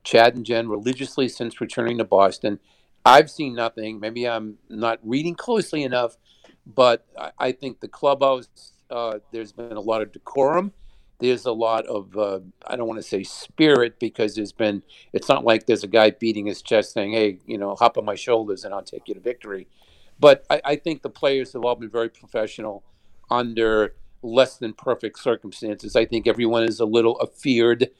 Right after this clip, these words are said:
as to how this season is going to play out. And I know I've seen a few players say it does seem different here because Mookie's not there and David Price is not there, and obviously Pedroia is not there for different reasons.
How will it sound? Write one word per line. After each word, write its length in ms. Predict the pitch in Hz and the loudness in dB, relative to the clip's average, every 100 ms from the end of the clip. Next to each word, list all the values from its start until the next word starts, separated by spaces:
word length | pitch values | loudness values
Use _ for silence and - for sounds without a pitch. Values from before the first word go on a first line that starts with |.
| _ _ - | _ _ -4
as 200 | 117 - | -2 0
to 100 | 110 | 4
how 160 | 117 | 4
this 200 | 110 104 | 4 -2
season 320 | - 110 104 | -6 -6 -6
is 140 | 104 - | -10 -6
going 240 | 113 107 | -4 -4
to 60 | 98 | -10
play 360 | - 113 101 | -4 -2 2
out. 300 | 110 110 107 _ _ _ - | 4 4 2 _ _ _ -12
And 160 | 120 | -6
I 80 | 131 | -4
know 160 | 139 139 | 0 0
I've 80 | 127 | -2
seen 220 | - 123 | -8 -12
a 40 | |
few 200 | - 117 | -10 -12
players 440 | - 120 117 107 - | -2 0 0 -2 -4
say 200 | 117 110 | -2 -2
it 200 | 113 - | -4 -2
does 240 | 120 110 | -2 -2
seem 280 | - 117 107 - | -8 -10 -10 2
different 400 | 202 190 127 107 | 2 4 -4 -6
here 240 | 117 107 | -4 -4
because 560 | 104 113 131 120 107 - - - - - - | -4 -4 0 0 -2 -12 -20 -20 -20 -20 -10
Mookie's 520 | 135 143 - 135 120 | -2 -2 0 -4 -2
not 180 | 127 117 | -2 -2
there 140 | 123 | -4
and 80 | 113 | -2
David 260 | 120 113 - | -2 -4 -8
Price 400 | - 110 113 110 | 0 2 0 -4
is 80 | |
not 240 | 110 113 - | -4 -4 -2
there, 240 | 110 107 | -2 -2
and 160 | 104 107 | -4 -4
obviously 400 | 113 113 113 120 | -2 -2 -2 -6
Pedroia 680 | - 113 - 123 120 117 110 | -8 -10 0 8 8 8 4
is 100 | 101 | 0
not 220 | 117 107 | -2 -2
there 140 | 107 107 | -4 -6
for 100 | 95 | -10
different 320 | 98 98 95 | -20 -20 -18
reasons. 480 | 120 110 104 95 | -16 -14 -16 -18